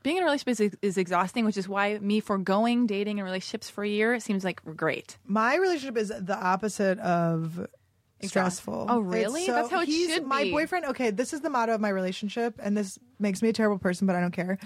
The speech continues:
Speaker 1: Okay.
Speaker 2: The motto is, I say to him, I always go, "You do everything and I do nothing. I get everything and you get <laughs> nothing."
Speaker 1: Okay, here's m-, what
Speaker 2: He
Speaker 1: I'm
Speaker 2: is, he is hopelessly devoted to me, and he
Speaker 1: I
Speaker 2: does
Speaker 1: love
Speaker 2: everything
Speaker 1: this.
Speaker 2: for me.
Speaker 1: I love this. And he's so sexy.
Speaker 2: He's so handsome.
Speaker 1: How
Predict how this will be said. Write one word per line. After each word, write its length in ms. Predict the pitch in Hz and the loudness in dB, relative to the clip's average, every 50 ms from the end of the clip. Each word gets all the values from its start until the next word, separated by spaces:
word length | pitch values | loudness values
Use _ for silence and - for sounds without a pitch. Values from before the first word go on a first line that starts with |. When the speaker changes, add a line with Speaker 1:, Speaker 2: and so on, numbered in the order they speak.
| - | -8
Speaker 1:
Okay. 220 | 180 214 - 285 240 | -8 -8 -6 -4 -2
Speaker 2:
The 60 | 240 | 0
motto 280 | 247 247 247 247 254 247 | 2 2 2 2 2 2
is, 320 | 240 233 233 208 196 - - _ _ _ _ _ _ _ _ _ | 2 2 0 -2 -6 -10 -16 _ _ _ _ _ _ _ _ _
I 100 | - 214 | -2 -2
say 200 | 220 - 233 226 | 0 2 2 2
to 60 | 220 214 | 2 2
him, 120 | 208 202 | 2 2
I 60 | 196 | 2
always 160 | 190 196 196 | 0 0 0
go, 160 | - 190 185 180 | 0 0 0 0
"You 300 | 185 185 185 214 226 220 | 0 -2 -2 -2 0 0
do 120 | 277 285 | 2 2
everything 400 | 247 214 202 233 214 - 220 214 | 2 2 0 0 0 0 0 2
and 80 | 208 196 | 2 2
I 100 | 185 190 | 2 2
do 100 | 190 208 | 2 2
nothing. 540 | 202 180 175 180 - 190 180 180 190 208 196 - _ _ _ _ _ _ _ | 2 2 0 -2 -2 -2 -2 0 0 -2 -4 -6 _ _ _ _ _ _ _
I 200 | - 202 208 214 | 0 2 2 2
get 300 | 202 175 226 226 240 226 | 0 0 0 0 0 0
everything 380 | 214 208 190 196 190 - 190 180 | 0 0 0 0 -2 0 -2 0
and 100 | 175 180 | 0 0
you 100 | 180 170 | 0 -2
get 180 | 185 175 208 | -2 -4 -2
<laughs> 80 | 214 202 | 0 -2
nothing." 380 | 190 190 - - 240 226 185 - - - _ _ - - - - - _ _ 226 | 0 0 -2 -2 0 0 0 -2 -4 -16 _ _ -20 -20 -20 -20 -20 _ _ -4
Speaker 1:
Okay, 220 | 277 - - 240 | -4 -2 -4 -4
here's 300 | 202 269 285 320 294 - | -2 0 0 0 0 -2
m-, 180 | 220 208 - 208 | -6 -4 0 0
what 120 | 214 196 | 2 4
Speaker 2:
He 280 | 277 285 302 320 330 330 | 4 4 4 4 4 4
Speaker 1:
I'm 40 | 320 | 4
Speaker 2:
is, 200 | 302 311 262 226 | 2 2 0 -2
he 340 | 247 254 208 - 254 269 277 | -4 -8 -8 -6 -4 -2 0
is 160 | 269 269 240 240 202 | 0 0 -2 -4 -4
hopelessly 400 | 190 233 247 226 285 254 285 277 | -4 -4 -4 -2 -4 -4 -4 -4
devoted 360 | 277 262 226 196 185 180 175 | -2 0 2 2 2 2 0
to 80 | 196 185 | -2 -2
me, 260 | 180 175 185 214 - | -2 0 -2 -4 -2
and 80 | - 202 | -2 0
he 60 | 214 | 2
Speaker 1:
I 40 | 214 | 4
Speaker 2:
does 100 | 202 196 | 4 4
Speaker 1:
love 100 | 190 202 | 4 4
Speaker 2:
everything 300 | 196 196 196 160 196 185 | 4 2 2 0 -2 -4
Speaker 1:
this. 80 | 185 | -4
Speaker 2:
for 80 | - 190 | -4 -4
me. 180 | 180 175 185 220 | -4 -2 0 0
Speaker 1:
I 80 | 208 | 2
love 220 | 196 185 175 165 160 | 4 2 2 0 0
this. 100 | 165 165 | -2 2
And 100 | 214 220 | 2 2
he's 120 | 208 - | 2 0
so 320 | - - 220 - 339 330 | -2 -2 0 2 2 2
sexy. 420 | - - 285 320 - - - 202 240 | 0 -4 -6 -6 -6 -6 -4 2 2
Speaker 2:
He's 240 | 302 269 247 185 - | 2 2 2 -2 -2
so 300 | 269 262 269 277 294 285 | -2 0 0 0 0 0
handsome. 480 | 254 262 254 247 254 262 240 277 269 | -2 -2 -2 -2 -2 -2 -2 -2 -2
Speaker 1:
How 60 | 254 | 0